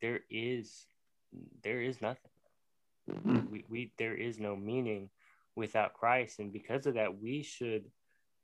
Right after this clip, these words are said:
Speaker 1: give all that we have for him, uh, and live like him so that he will be honored in the way that we talk, the way that we walk, the, the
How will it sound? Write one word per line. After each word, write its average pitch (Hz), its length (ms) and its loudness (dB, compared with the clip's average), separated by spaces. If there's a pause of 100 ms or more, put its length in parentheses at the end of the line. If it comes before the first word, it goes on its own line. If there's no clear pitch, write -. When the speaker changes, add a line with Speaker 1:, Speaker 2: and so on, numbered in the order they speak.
Speaker 1:
give 113 280 -2
all 107 220 2
that 110 140 -4
we 113 140 -6
have 107 340 -2 (200)
for 117 160 -2
him, 101 500 -6 (640)
uh, 82 160 -4 (100)
and 101 280 -8
live 110 360 -2 (240)
like 104 460 0
him 98 480 -8 (760)
so 107 340 -2
that 98 240 -2
he 113 600 -6
will 107 160 -4
be 101 240 -10
honored 104 500 -4 (120)
in 98 160 -10
the 95 100 -10
way 98 240 -6
that 98 180 -10
we 98 280 -12 (440)
talk, 110 420 2
the 110 80 -4
way 107 100 -2
that 98 120 -6
we 98 100 -8
walk, 98 420 -4
the, 95 160 -6 (100)
the 92 60 -20